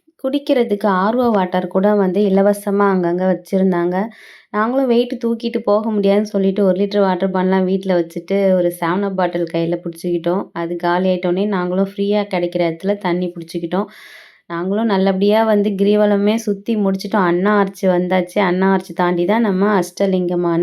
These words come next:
ம், ஆ, எட்டாவது லிங்கமான ஈசான்ய லிங்கம். இது வந்து தற்காலிக பேருந்து. மக்கள் எல்லாரும் வந்து பஸ் ஏறுற இடம்.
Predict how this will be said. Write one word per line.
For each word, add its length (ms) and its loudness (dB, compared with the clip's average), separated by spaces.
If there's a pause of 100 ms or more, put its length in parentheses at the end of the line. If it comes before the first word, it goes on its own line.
ம், 220 0
ஆ, 100 0 (220)
எட்டாவது 440 0
லிங்கமான 600 0
ஈசான்ய 560 2
லிங்கம். 360 0 (600)
இது 220 -2
வந்து 280 0
தற்காலிக 640 0
பேருந்து. 540 2
மக்கள் 400 0
எல்லாரும் 420 2
வந்து 280 0 (520)
பஸ் 320 -2
ஏறுற 320 0 (120)
இடம். 280 -2